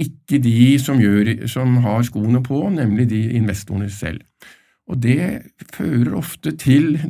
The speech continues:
dårlige beslutninger, og i tillegg så fører det til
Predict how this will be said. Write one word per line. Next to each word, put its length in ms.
dårlige 320
beslutninger, 520
og 80
i 100
tillegg 600
så 340
fører 360
det 160
til 260